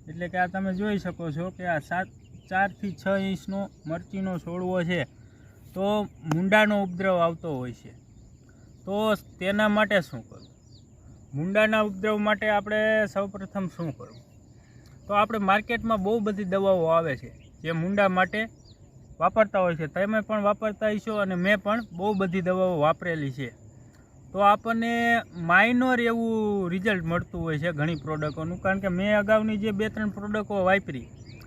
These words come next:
એમાં માઇનોર એવું રિઝલ્ટ મળ્યું, બહુ સારું રિઝલ્ટ મળ્યું નહીં આપણને. અને છોડ જે સુકાવાના પ્રશ્ન છે એકદમ ચાલુ રહ્યા.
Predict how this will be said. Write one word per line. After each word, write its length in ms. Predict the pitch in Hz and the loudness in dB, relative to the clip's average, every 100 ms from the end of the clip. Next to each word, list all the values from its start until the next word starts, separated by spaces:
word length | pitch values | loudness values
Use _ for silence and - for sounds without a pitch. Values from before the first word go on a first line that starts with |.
| - - | -18 -16
એમાં 240 | - 220 196 | -6 0 6
માઇનોર 420 | 190 226 240 233 | 6 6 4 2
એવું 200 | 240 226 | 2 0
રિઝલ્ટ 340 | 202 208 220 | -2 -2 -4
મળ્યું, 260 | 202 220 208 | -4 -6 -4
બહુ 140 | 202 175 | -4 -4
સારું 360 | 190 208 214 | -4 -4 -4
રિઝલ્ટ 420 | 180 185 220 247 - - - | -6 -4 -4 -4 -10 -18 -10
મળ્યું 320 | 147 196 220 202 | 0 4 4 4
નહીં 200 | 190 151 | 2 -2
આપણને. 300 | - 131 - | -4 -12 -8
અને 180 | 165 196 | -4 -4
છોડ 280 | - 196 220 202 | -4 -6 -4 -2
જે 180 | 214 196 | -2 -4
સુકાવાના 560 | 196 - 220 214 214 | -6 -2 2 2 0
પ્રશ્ન 420 | 190 196 196 202 | 0 -4 -2 -2
છે 120 | 185 196 | -2 -2
એકદમ 280 | 190 180 180 | -4 -2 -2
ચાલુ 300 | 147 175 185 156 | 0 0 0 0
રહ્યા. 400 | 127 117 - | -4 -6 -14